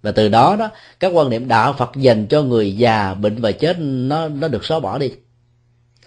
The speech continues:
Cái khủng hoảng lớn nhất ngày nay mà Phật giáo Nhật Bản và Phật giáo Triều Tiên đang đối diện đó, đó là làm đám cưới thì tổ chức ở nhà thờ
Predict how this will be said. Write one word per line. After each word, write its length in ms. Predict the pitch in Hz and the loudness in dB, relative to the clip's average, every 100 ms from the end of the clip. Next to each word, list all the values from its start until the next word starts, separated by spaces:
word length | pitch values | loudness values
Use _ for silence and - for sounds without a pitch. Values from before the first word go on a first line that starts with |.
| _ - - | _ -8 -2
Cái 100 | 202 | 2
khủng 260 | 135 180 | 4 4
hoảng 200 | 156 131 | 4 2
lớn 300 | 151 196 262 | 2 2 2
nhất 180 | 285 302 | 0 0
ngày 240 | 131 120 | 0 0
nay 360 | 117 147 156 151 | 2 2 2 2
mà 180 | 139 110 | 0 -2
Phật 160 | 101 107 | -2 0
giáo 140 | 190 | 0
Nhật 220 | 147 123 95 | 2 0 0
Bản 360 | 107 107 139 | 2 4 2
và 80 | 156 | -2
Phật 180 | 98 131 | -4 0
giáo 100 | 165 - | 0 0
Triều 140 | 113 | -4
Tiên 260 | 98 143 135 | 2 2 2
đang 280 | 135 131 131 | 0 0 0
đối 160 | 202 | 0
diện 300 | 156 117 110 | 0 0 -2
đó, 80 | 151 - _ _ _ _ | -4 -6 _ _ _ _
đó 100 | 147 | 4
là 280 | 151 113 - _ _ _ _ | 4 4 -2 _ _ _ _
làm 240 | - 113 101 | 0 2 2
đám 180 | 156 180 | 0 0
cưới 340 | 208 277 294 - - | 2 2 0 -8 -10
thì 120 | 98 | -6
tổ 200 | 98 113 | -2 -2
chức 240 | - 240 | -2 -4
ở 80 | 151 | 0
nhà 180 | 160 120 | 2 2
thờ 400 | 131 139 110 | 4 4 4